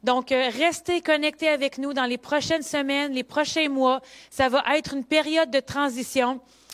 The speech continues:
où on va essayer de prendre de moins en moins de place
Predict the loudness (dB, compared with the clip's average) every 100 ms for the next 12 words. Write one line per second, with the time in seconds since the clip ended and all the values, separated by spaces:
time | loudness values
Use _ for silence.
0 | -20 -14 0 2 4 4 2 2 -2 -2
1 | 0 -2 0 0 0 2 2 2 0 0
2 | 0 0 0 -2 0 -2 2 2 2 0